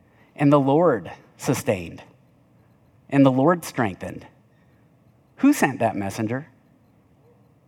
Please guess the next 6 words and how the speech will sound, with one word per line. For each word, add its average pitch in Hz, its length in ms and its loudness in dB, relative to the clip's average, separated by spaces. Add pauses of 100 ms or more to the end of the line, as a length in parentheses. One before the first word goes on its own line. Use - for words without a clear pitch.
(260)
The 120 80 -6
Lord 117 640 -2 (240)
sent 160 240 -2
that 131 160 2
messenger. 123 500 -2 (380)
But - 260 0